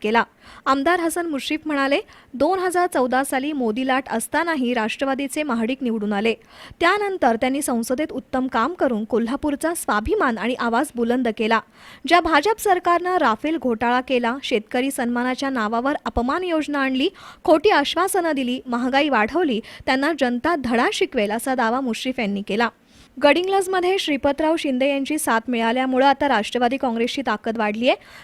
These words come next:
त्यामुळे येणाऱ्या लोकसभेत धनंजय महाडिक यांचा विजय निश्चित झालाय असं आमदार मुश्रीफ म्हणाले.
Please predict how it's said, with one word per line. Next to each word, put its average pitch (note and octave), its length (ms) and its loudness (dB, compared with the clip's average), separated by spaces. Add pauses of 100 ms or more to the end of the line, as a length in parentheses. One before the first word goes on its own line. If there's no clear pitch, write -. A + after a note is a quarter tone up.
त्यामुळे E4+ 320 4
येणाऱ्या E4+ 300 2
लोकसभेत F4+ 640 0
धनंजय C#4 400 -2
महाडिक C4+ 360 -2
यांचा C4 280 0
विजय C4 260 0
निश्चित B3+ 440 2
झालाय B3+ 280 2 (260)
असं C4+ 200 2
आमदार D4 340 2
मुश्रीफ A#3+ 400 -2
म्हणाले. A3+ 340 2